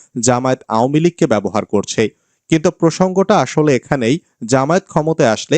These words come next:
আওয়ামী লীগ ফিরে আসার একটা সম্ভাবনা তৈরি হবে, আর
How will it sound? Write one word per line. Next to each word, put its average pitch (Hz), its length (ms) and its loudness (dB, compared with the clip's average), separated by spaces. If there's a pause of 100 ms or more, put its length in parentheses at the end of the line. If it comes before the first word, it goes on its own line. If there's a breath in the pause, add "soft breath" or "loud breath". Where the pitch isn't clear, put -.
(120)
আওয়ামী 143 320 0
লীগ 175 180 0
ফিরে 139 320 2
আসার 131 260 0
একটা 120 140 -4 (120)
সম্ভাবনা 139 500 0 (100)
তৈরি 107 260 2
হবে, 117 260 0 (320 soft breath)
আর 120 120 0